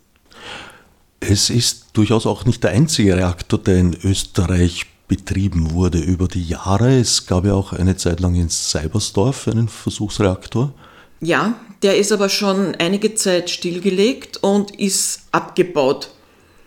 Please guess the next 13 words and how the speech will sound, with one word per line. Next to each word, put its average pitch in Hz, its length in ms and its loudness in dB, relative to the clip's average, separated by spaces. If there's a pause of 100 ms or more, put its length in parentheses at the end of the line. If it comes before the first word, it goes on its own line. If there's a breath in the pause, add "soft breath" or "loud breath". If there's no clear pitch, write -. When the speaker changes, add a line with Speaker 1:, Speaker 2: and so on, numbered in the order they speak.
(120 soft breath)
Speaker 2:
Also 175 180 0
da 185 140 0
ist - 320 -2
grüne 190 400 4
Wiese. 185 380 2 (120)
Allerdings, 175 640 0
ich 190 140 -6
habe 170 160 -4
mal 165 180 0
im 165 100 0
Sommer 180 280 -2
dort 220 220 -2
gearbeitet, 190 600 0